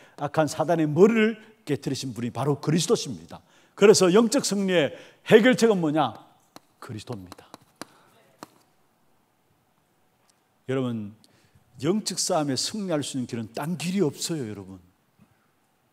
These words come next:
악한 사단 그 어떤 것도 여러분 눈 하나 깜짝하지 않지만은 오직 그리스도 그 이름 앞에. 그래서 출애굽기 삼 장 십팔 절도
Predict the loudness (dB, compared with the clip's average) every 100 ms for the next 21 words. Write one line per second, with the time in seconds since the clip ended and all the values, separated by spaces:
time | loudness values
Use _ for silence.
0 | _ _ _ _ _ _ _ _ -16 -10
1 | -6 -6 -6 -4 -4 -4 -10 _ _ _
2 | _ _ -20 -10 -6 -4 -6 -6 -4 -6
3 | -6 -6 -6 -8 -16 _ _ _ _ _
4 | -14 -12 -10 -8 -4 -4 -4 -6 -10 -10
5 | -10 -10 -12 -14 -16 -16 -20 _ _ _
6 | -18 -18 -12 -12 -10 -12 -10 -10 -10 -10
7 | -12 -18 -20 _ _ _ _ _ _ _
8 | _ _ _ -6 -6 -4 0 0 0 -6
9 | -6 -2 -2 -4 -8 -6 -4 -4 -4 -6
10 | -6